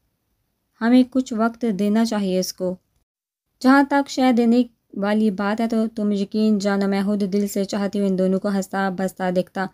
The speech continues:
मगर कहीं ना कहीं हुनम अभी भी चाकरी की आफियत में वो नरमी से हिना को समझाते हुए गोया हुई थी। मगर भाभी इसका कब तक चलेगा? हिना के चेहरे पर परेशानी रकम थी। वो हुनम की ज़िंदगी में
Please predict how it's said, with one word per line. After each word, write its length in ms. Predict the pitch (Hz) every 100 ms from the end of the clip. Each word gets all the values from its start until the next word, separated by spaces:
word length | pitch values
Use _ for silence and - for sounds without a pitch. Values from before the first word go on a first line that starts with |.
| _ _ _ _ -
मगर 200 | 226 247
कहीं 240 | 247 240
ना 120 | 254 254
कहीं 200 | 240 240
हुनम 240 | 233 226
अभी 160 | 220 233
भी 100 | 226
चाकरी 340 | 226 220 220
की 120 | 208 214
आफियत 260 | 208 220
में 100 | 220
वो 80 | 208
नरमी 240 | 202 202 208
से 120 | 220
हिना 180 | 214 196
को 100 | 196
समझाते 440 | 196 190 190 185
हुए 300 | 208 185 185 - _ _ _ _ _ _ _ _ _ _ _ _ 202
गोया 360 | 214 254 269
हुई 260 | 294 220 202
थी। 200 | - 208 190 - _ _ _ _ _ _ _ _ _ _ _ _ _ _ _ _ _ _ _ _ _ _ _ -
मगर 280 | 240 262 294
भाभी 300 | 277 277 285
इसका 260 | 285 269
कब 220 | 262 269 262
तक 160 | 247 226
चलेगा? 420 | 233 233 226 240
हिना 320 | 220 226 240
के 180 | 233 226
चेहरे 300 | 220 240 233
पर 140 | 226 214
परेशानी 540 | 214 208 220 214 214
रकम 320 | 208 208 208 196
थी। 200 | 208 196 _ _ _ _ _ -
वो 120 | 254
हुनम 280 | 262 269 294
की 140 | 294 269
ज़िंदगी 380 | 240 233 233
में 100 | 247